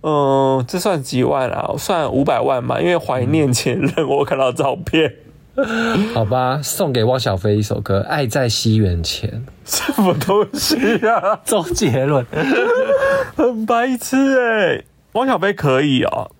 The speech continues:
Speaker 1: <clears throat> 还是你觉得他有可能？因为他本来就是一个很 M 的男人，外加还有点妈宝的那种感觉，所以他很，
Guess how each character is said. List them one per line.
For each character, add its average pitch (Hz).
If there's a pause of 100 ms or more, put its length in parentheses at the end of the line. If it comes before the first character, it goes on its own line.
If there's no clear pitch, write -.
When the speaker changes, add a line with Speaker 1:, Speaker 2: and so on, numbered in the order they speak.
(280)
Speaker 1:
<clears throat> -
还 151
是 175
你 247
觉 160
得 165
他 170
有 147
可 -
能？ 117
因 180
为 196
他 190 (140)
本 110
来 117
就 139
是 156
一 151
个 -
很 - (120)
M 123
的 113
男 -
人， - (640)
外 233
加 208
还 185
有 180
点 143
妈 165
宝 120
的 -
那 139
种 123
感 135
觉， -
所 147
以 -
他 175
很， 123